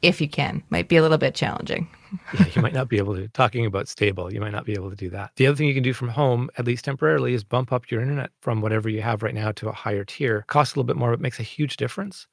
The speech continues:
Speaker 2: So I'd recommend at least a hundred megabits per second download speeds and at least ten megabits per second upload.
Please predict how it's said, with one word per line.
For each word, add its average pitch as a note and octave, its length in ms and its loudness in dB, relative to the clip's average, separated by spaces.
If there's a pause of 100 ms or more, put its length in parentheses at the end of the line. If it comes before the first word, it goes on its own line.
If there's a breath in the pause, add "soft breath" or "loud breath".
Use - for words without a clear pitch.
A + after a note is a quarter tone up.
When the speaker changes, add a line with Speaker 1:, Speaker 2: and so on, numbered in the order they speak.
(360)
Speaker 2:
So - 220 2
I'd D3+ 160 2
recommend C3 600 0 (160)
at A#2+ 200 0
least C3 380 -2
a D3+ 40 0
hundred B2+ 300 0
megabits A2+ 500 0
per A#2 80 -6
second A#2 460 -4
download B2 420 -4
speeds C#3+ 460 -6
and A2 100 -4
at C3 80 -8
least B2 320 -6
ten A2 240 -4
megabits G#2 480 -6
per - 80 -14
second - 360 -10
upload. C3+ 500 -4